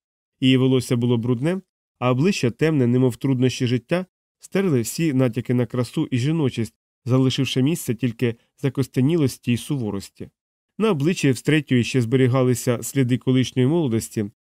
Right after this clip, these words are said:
але один з її рукавів тепер був порожній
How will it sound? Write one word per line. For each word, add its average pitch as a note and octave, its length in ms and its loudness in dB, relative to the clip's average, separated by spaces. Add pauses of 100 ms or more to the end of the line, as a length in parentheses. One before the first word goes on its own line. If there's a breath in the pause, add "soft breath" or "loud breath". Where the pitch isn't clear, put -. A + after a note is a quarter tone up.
але G3+ 200 2
один E3+ 280 2
з A#2+ 80 -4
її C3 220 4
рукавів C3+ 500 -2
тепер B2+ 340 -2
був A#2+ 180 -2
порожній B2+ 580 -2